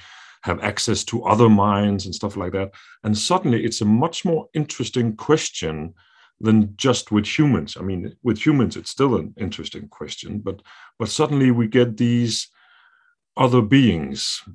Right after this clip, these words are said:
and s-, some of which are fundamentally different than us in many of the biological senses. So an octopus will have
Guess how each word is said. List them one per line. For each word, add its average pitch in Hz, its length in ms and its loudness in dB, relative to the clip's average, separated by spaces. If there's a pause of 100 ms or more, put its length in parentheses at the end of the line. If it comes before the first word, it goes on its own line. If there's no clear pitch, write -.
and 92 420 -6
s-, - 220 -6 (120)
some 139 240 0
of 135 120 0
which 107 340 2
are 82 400 0
fundamentally 156 1200 -2
different 113 600 -4 (180)
than 104 180 2
us 98 560 -2
in 92 460 -4 (440)
many 107 320 8
of 95 180 2
the 98 80 0
biological 104 720 0
senses. 107 600 0
So 90 440 -4 (420)
an 110 140 2
octopus 107 640 -4
will 90 180 -4
have 90 540 -4